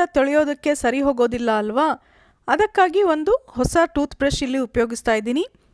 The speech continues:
ದೇವ್ರ ವಿಗ್ರಹಗಳನ್ನ ತೊಳೆಯೋದಕ್ಕೆ ಅಂತಾನೆ ಒಂದು ಸೆಪರೇಟ್ ಟೂತ್ ಬ್ರಷ್ ಇಟ್ಕೊಂಡ್ಬಿಟ್ರೆ ಒಳ್ಳೇದು. ಈಗ ನೋಡಿ, ಎಲ್ಲ ವಿಗ್ರಹಗಳಿಗೂ ಟೂತ್ ಪೌಡರ್ ಹಚ್ಚಿ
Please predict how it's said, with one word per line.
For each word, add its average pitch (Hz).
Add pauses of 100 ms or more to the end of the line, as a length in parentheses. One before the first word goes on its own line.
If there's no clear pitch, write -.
(420)
ದೇವ್ರ 403
ವಿಗ್ರಹಗಳನ್ನ 349
ತೊಳೆಯೋದಕ್ಕೆ 302
ಅಂತಾನೆ 294
ಒಂದು 285
ಸೆಪರೇಟ್ 277
ಟೂತ್ 254
ಬ್ರಷ್ 269
ಇಟ್ಕೊಂಡ್ಬಿಟ್ರೆ 247
ಒಳ್ಳೇದು. 233 (2500)
ಈಗ 330
ನೋಡಿ, 370
ಎಲ್ಲ 320
ವಿಗ್ರಹಗಳಿಗೂ 277
ಟೂತ್ 285
ಪೌಡರ್ 269
ಹಚ್ಚಿ 294